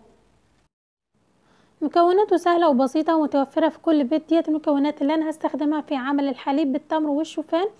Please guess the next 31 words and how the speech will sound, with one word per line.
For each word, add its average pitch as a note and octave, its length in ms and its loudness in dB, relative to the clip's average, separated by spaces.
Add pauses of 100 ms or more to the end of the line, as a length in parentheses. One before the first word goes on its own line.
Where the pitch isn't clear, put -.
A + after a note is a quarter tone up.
(360)
أول F#4+ 220 4
حاجة E4+ 240 0
أنا D4 100 -2
عندي C#4+ 360 -2
هنا، E4 200 -2 (440)
آه، C4+ 300 2
معلقتين C#4 540 0
كبار C#4+ 440 0
من D4 200 2
الشوفان، E4 500 -2 (380)
لكل C#4+ 460 4
معلقة C#4 360 0
كبيرة D4+ 400 0
من D4 160 2
الشوفان D#4+ 500 -6 (380)
كوباية D#4 420 2
حليب. C4 440 0 (640)
طبعًا E4 260 2
انتوا C#4+ 200 0
عارفين D4 420 -2
فوائد D4 360 2
الشوفان D4 500 -2
بالحليب C4+ 500 0
والتمر، D#4+ 560 0 (360)
يعني C4+ 420 4
من C#4 320 2
ضمنهم C#4+ 420 2
ان C4 80 2
هو D#4 220 4
بيساعد C#4 540 4
على D4+ 340 4